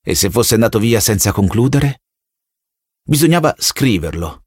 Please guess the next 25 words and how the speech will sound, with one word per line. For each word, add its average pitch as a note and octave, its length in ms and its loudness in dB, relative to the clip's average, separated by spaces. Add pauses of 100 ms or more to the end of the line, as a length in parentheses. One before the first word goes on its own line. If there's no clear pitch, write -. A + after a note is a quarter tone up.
bisognava F#2 600 0
confessarlo. D2+ 960 -2 (920)
Alla D3+ 180 2
luce F#3 220 2
della A2+ 180 4
lampada F2+ 640 0 (420)
aveva C#3+ 320 2
visto D3+ 280 0
all'improvviso A#2+ 640 2
che - 140 -2
la G2+ 100 2
donna A2+ 560 2 (200)
era B2+ 280 0
vecchia. - 680 -4 (640)
Il E3 160 2
trucco A2+ 600 2
le A#2 140 2
ingessava A2+ 480 2
la G#2+ 120 2
faccia B2 420 0
con G2 160 0
uno G2 160 4
strato A#2 420 -2
così G2 220 0
spesso G2 680 -2